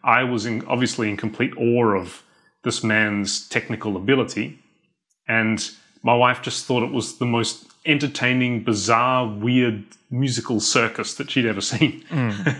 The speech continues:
Speaker 1: <laughs> 'Cause that, the guy just comes out on stage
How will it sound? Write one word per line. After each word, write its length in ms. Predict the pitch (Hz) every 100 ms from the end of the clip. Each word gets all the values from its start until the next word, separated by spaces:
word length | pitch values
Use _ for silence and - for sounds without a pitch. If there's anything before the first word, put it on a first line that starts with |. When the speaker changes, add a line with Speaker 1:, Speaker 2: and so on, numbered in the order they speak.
| - - -
Speaker 1:
<laughs> 320 | - _ _
'Cause 180 | 135 120
that, 240 | 135 -
the 60 | 131
guy 200 | 143 135
just 180 | 127 -
comes 220 | 131 117
out 160 | 123
on 120 | 113 113
stage 580 | - 120 110 110 -